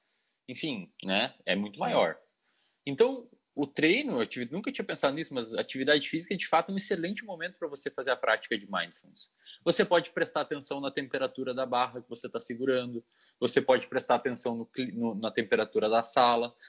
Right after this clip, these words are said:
Speaker 1: você pode prestar atenção na textura do que, que você tá fazendo, de como você tá puxando, da contração muscular, você consegue. Hoje a gente tem uma, uma capacidade de propriocepção que você tem noção do
Speaker 2: Isso.
Speaker 1: seu corpo, né? Você sabe onde tá. Se eu fechar o olho aqui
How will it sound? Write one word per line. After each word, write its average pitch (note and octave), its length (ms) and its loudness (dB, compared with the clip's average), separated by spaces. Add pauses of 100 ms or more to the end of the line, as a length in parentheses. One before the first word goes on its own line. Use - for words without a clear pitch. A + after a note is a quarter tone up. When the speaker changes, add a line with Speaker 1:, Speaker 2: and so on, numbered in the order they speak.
(120)
Speaker 1:
você A2+ 200 -2
pode B2 280 2
prestar A#2 300 -4
atenção A#2+ 380 -6
na A#2 100 -8
textura C#3 720 -2 (180)
do G#2 120 -10
que, A2 140 -6
que - 80 -20
você A2+ 220 -4
tá G2+ 140 0
fazendo, A2+ 600 0 (220)
de A#2 80 0
como C#3+ 300 2
você A#2 220 -4
tá A2 100 2
puxando, A2+ 640 0 (460)
da A2+ 120 4
contração B2+ 520 2
muscular, D3+ 640 4
você A2+ 200 -10
consegue. G3 440 -2 (240)
Hoje D#3 260 4
a C3 120 6
gente D3 280 -10
tem D#3+ 160 -6
uma, C#3+ 260 -4 (600)
uma A#2 160 -6
capacidade A#2+ 640 -4
de - 80 -20
propriocepção A#2+ 840 -6
que - 100 -20
você - 140 -10
tem - 160 -4
noção A2+ 320 2
do - 80 -6
Speaker 2:
Isso. - 80 -4
Speaker 1:
seu G2+ 160 2
corpo, G#2+ 500 4
né? F2 180 -6
Você - 140 -12
sabe - 280 -2
onde F#3+ 180 -8
tá. E2+ 260 -2
Se - 140 -8
eu A#2 60 -4
fechar D3+ 340 4
o B2 120 4
olho B2+ 200 2
aqui A2+ 360 -4